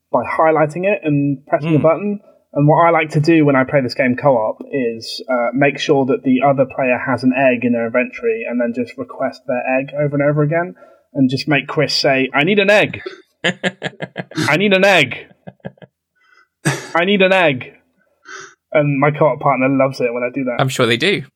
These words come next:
Speaker 2: I'm sure, I'm sure they do.
Speaker 1: Mm-hmm. "I need an egg."
Speaker 2: <laughs>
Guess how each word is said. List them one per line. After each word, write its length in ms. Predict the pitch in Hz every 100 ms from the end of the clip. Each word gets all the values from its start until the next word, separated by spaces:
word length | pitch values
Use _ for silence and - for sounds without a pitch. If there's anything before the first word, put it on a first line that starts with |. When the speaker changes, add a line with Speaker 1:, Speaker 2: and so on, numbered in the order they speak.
| _ -
Speaker 2:
I'm 160 | 117
sure, 320 | 147 - -
I'm 100 | 170
sure 340 | - - 135 139
they 100 | 143
do. 260 | 143 143 180
Speaker 1:
Mm-hmm. 840 | 247 - _ _ _ _ _ -
"I 60 | 147
need 160 | 214
an 100 | 196
egg." 480 | 208 190 127 - 170
Speaker 2:
<laughs> 60 | -